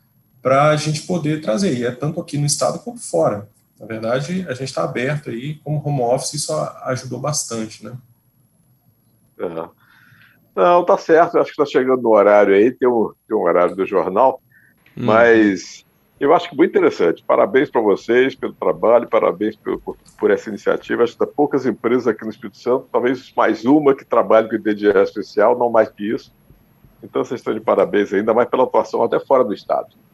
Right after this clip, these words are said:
Speaker 1: Tá joia. Obrigado, Evandro. Foi um prazer bater esse papo e um abraço a todos os ouvintes também.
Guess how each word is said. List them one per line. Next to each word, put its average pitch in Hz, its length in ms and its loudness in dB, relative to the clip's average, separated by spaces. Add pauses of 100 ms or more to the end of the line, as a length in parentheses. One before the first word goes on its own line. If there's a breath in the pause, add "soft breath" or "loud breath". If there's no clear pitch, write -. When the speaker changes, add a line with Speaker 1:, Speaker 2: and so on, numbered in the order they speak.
(1400 loud breath)
Speaker 1:
Tá 135 120 -12
joia. 117 540 -2 (220)
Obrigado, 120 500 0
Evandro. 151 540 -4 (340)
Foi 151 80 -8
um 131 80 -10
prazer 123 480 0
bater 120 220 -6
esse - 200 -8
papo 143 560 -2 (640 loud breath)
e 113 560 -6 (440)
um 107 80 -6
abraço 113 320 -2
a - 40 -8
todos 117 220 -6
os 113 180 -8
ouvintes 110 360 -10
também. 120 220 -8